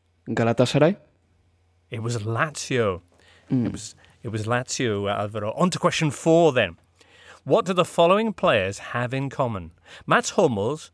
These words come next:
Speaker 2: Robert Lewandowski, Mario Götze, Stefan Reuter, and Thomas Helmer.
Speaker 1: They all played for Dortmund, Borussia Dortmund.
Speaker 2: Well, that's true, but there's something more specific than that.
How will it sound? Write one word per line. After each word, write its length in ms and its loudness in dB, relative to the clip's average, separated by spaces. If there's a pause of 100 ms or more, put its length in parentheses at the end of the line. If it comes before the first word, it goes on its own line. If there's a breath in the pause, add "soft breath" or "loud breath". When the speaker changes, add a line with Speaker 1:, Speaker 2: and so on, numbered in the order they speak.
(140)
Speaker 2:
Robert 240 2
Lewandowski, 720 0 (300)
Mario 300 2
Götze, 540 -2 (220)
Stefan 380 2
Reuter, 480 2 (300 soft breath)
and 160 -6
Thomas 280 0
Helmer. 520 -4 (1120)
Speaker 1:
They 140 2
all 120 6
played 300 2
for 480 0 (220)
Dortmund, 640 2
Borussia 420 2
Dortmund. 240 -2 (1700)
Speaker 2:
Well, 100 -6
that's 300 -4
true, 300 4
but 140 -2
there's 120 -6
something 300 0
more 200 2
specific 460 -4
than 160 -4
that. 200 -4